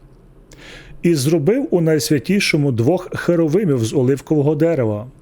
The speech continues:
десять ліктів вишина його, і п'ять ліктів одне крило херовима, і п'ять ліктів друге крило херовима, десять ліктів від кінця одного його крила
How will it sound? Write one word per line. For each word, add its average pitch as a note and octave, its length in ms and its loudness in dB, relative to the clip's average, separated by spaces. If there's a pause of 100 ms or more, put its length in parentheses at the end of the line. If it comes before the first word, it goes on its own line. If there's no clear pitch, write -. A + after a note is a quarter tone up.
(380)
десять D3 460 0
ліктів D3 380 0
вишина C3 480 0
його, A2+ 380 -4 (800)
і D3 100 2
п'ять F#3+ 420 0
ліктів D#3 540 0
одне C#3 340 2
крило C#3+ 360 0
херовима, A2+ 760 -2
і B2 100 -2
п'ять D3+ 320 0
ліктів D3 400 -2
друге G3+ 320 0
крило B2 340 0
херовима, A2 680 -4 (500)
десять F#3+ 500 0
ліктів E3 440 0
від A#2+ 180 -2
кінця C#3 400 0
одного D3 420 0
його G3 140 0
крила A2+ 480 -2